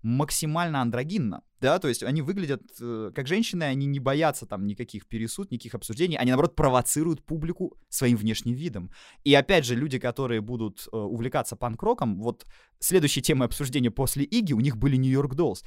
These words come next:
«А ты был?» или там «А ты была на концерте Нью-Йорк Доллс?» Ты прикинь, мне посчастливилось ещё до того, как они все сторчались и распались. Я успела попасть в Нью-Йорк на их концерт. Это было феноменально, это было круто. То есть группа, которая поражала не столько музыкой,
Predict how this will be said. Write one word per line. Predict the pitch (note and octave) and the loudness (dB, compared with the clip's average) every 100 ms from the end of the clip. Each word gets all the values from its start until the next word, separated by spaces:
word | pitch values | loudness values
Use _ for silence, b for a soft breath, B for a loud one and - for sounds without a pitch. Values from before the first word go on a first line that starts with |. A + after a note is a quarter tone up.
| B | B
«А | - - | -6 -4
ты | - E3 | -2 -2
был?» | A#2+ B3+ B3+ | 2 2 2
или | B2+ | -2
там | A2+ A#2+ - | -2 -4 -4
«А | A#2+ | -6
ты | F3+ | -4
была | C3+ A#2+ D3+ | -2 -2 -2
на | A#3 | -2
концерте | B3 A3+ G#3 F#3+ D3 | -2 -2 0 -2 -2
Нью-Йорк | D3 C#3+ C#3 C3 | -2 -2 -2 -4
Доллс?» | C#3+ F#2 - - | -4 -4 -8 -8
Ты | A3+ | -8
прикинь, | D#3+ A3 G3+ A3+ F3+ | -6 -6 -2 0 2
мне | F#3 | 0
посчастливилось | F#3 F3+ - F3 G#3 G#3+ F3+ C3+ | 0 -2 -2 -6 -4 0 0 0
ещё | E3 E3+ | -4 -6
до | F#3+ | -4
того, | F3+ F3 | -4 -6
как | E3 E3+ | -6 -8
они | E3+ | -6
все | - | -6
сторчались | F3 - E3+ - E3 - | -6 -6 -4 -2 -2 0
и | |
распались. | E3+ - - E3 - - B B | -2 -2 0 -2 -2 -10 B B
Я | - E3+ | 2 2
успела | F3 G3 E3 | 2 2 2
попасть | D3+ E3+ E3+ D3 | 2 4 2 2
в | |
Нью-Йорк | D3+ F3 F#3 - | 0 2 0 0
на | D#3 | -4
их | D3 | -4
концерт. | D#3+ D#3+ F#3+ D#3 | -6 -2 -2 -2
Это | - | -6
было | D3+ E3 | -6 -4
феноменально, | D#3 D#3+ E3 F3 D#3+ D3 | -4 -6 -6 -4 -4 -4
это | A#2+ | -8
было | C#3+ D3+ | -8 -10
круто. | D3+ F3 C#3+ G#2+ B B - | -6 -6 -6 -10 B B 0
То | D#3 | 0
есть | D3 B2 | 0 -2
группа, | C3+ A3+ A#3 | 0 0 -2
которая | D3 C3 E3 D3 | -4 -4 -2 -2
поражала | - C3 C3+ E3 C#3+ | -2 -4 0 0 0
не | C3 | -2
столько | - - D3 - | -4 -2 -2 -2
музыкой, | G2+ G#2 G#3 F#3+ - - | -2 -2 -2 -4 -6 -12